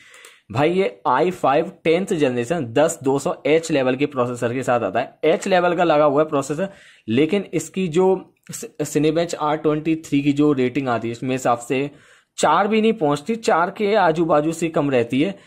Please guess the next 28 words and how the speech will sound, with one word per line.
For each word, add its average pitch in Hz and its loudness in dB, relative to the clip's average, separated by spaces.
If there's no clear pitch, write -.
तो 220 4
इसका 165 0
जो 170 0
प्रोसेसर 143 0
है 147 2
वो 131 0
एक, 147 0
मतलब 131 -2
एक 135 -4
एवरेज 127 0
बोलेंगे 107 -2
दोस्तों, 104 -6
मतलब 110 -2
ए-, 120 2
प्रोसेसर 120 -2
इत-, - -10
डेफिनेट 175 2
है 160 4
यार, 175 0
आई 156 0
फ़ाइव 170 0
दसवां 139 2
जनरेशन 139 0
यार, 143 -2
कहाँ 143 -2
इतना 139 -2
बढ़िया 113 0
होगा। 107 2